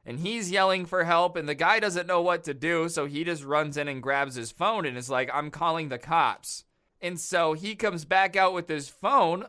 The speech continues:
uh, on the phone with the police, and she gets mad at him and is like, "Why are you calling the cops?" And he's just like, "Are you kidding me? You just attacked an old man for blowing leaves at eleven thirty. Like, what do you mean, why am I calling the cops? You're just attacking this dude."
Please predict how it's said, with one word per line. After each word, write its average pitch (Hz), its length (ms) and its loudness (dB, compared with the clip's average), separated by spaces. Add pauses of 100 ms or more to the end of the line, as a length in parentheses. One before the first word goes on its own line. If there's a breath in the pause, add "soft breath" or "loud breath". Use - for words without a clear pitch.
uh, 123 280 0
on 185 260 0
the 170 80 -2
phone 131 400 -4
with 135 160 -6
the 131 80 -4
police, 127 560 -6
and 131 140 -12
she 208 220 -10
gets 185 280 -2
mad 165 300 0
at 147 160 -2
him 175 320 -6
and 147 100 -4
is 143 140 -8
like, 139 240 -4
"Why 233 160 4
are 269 80 0
you 247 120 -6
calling 220 380 0
the 196 80 -4
cops?" 214 640 0
And 123 160 -8
he's 151 280 -6
just 151 280 -6
like, 156 320 0
"Are 156 80 -2
you 156 180 -2
kidding 160 400 -6
me? 349 280 -4 (260 soft breath)
You 226 280 -6
just 254 220 -4
attacked 220 540 6
an 202 160 4
old 208 320 4
man 185 420 4
for 165 160 0
blowing 165 640 2
leaves 147 560 -4
at 160 260 -2
eleven 185 560 2
thirty. 196 640 -2
Like, 165 240 0
what 196 160 -2
do 196 40 -8
you 202 160 -4
mean, 196 360 -4
why 156 180 4
am 143 140 2
I 135 80 0
calling 139 340 0
the 127 80 -8
cops? 120 340 -4
You're 160 120 -4
just 180 160 -8
attacking 175 560 -6
this 120 180 -8
dude." 98 400 -4